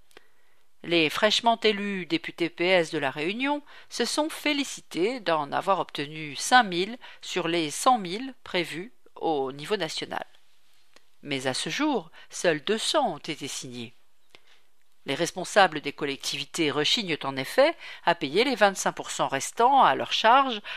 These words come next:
au prétexte que leurs comptes sont dans le rouge. Quant au président U M P de la région, il a tout simplement déclaré qu'il n'utiliserait pas ce type de contrat, car il préférait pérenniser les contrats en cours, comme si l'un devait empêcher l'autre.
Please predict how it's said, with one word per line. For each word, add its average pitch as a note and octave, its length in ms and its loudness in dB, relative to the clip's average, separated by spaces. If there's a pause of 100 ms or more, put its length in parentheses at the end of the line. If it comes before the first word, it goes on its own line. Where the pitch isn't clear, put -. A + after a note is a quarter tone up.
(120)
au G#3 100 0
prétexte - 480 -2
que - 100 -2
leurs - 260 -4
comptes F3+ 520 -4
sont F3+ 200 -6
dans E3 120 0
le C3+ 60 -4
rouge. C#3 380 -8 (1080)
Quant F3 240 0
au D3+ 100 -2
président F3 480 2
U F3 120 0
M D3+ 180 0
P F#3+ 100 2
de - 80 -8
la C3+ 60 0
région, A#3 500 0 (320)
il G#3+ 160 -2
a E3+ 80 2
tout A#3+ 140 -6
simplement D#3 420 -2
déclaré C3+ 560 -2
qu'il D3 340 -6
n'utiliserait A#3 600 0
pas B2 180 0
ce - 160 -10
type - 240 -8
de A#3+ 80 -2
contrat, F#3 480 -8 (240)
car B2+ 160 -4
il D3 100 -6
préférait G3 460 0
pérenniser E3+ 640 0
les G#3+ 120 0
contrats C3+ 380 -4
en E3 80 -4
cours, D#4 380 -2 (300)
comme F#3+ 180 2
si - 180 -6
l'un G#3 380 0 (180)
devait F3 320 -2
empêcher D3 360 -4
l'autre. - 320 -16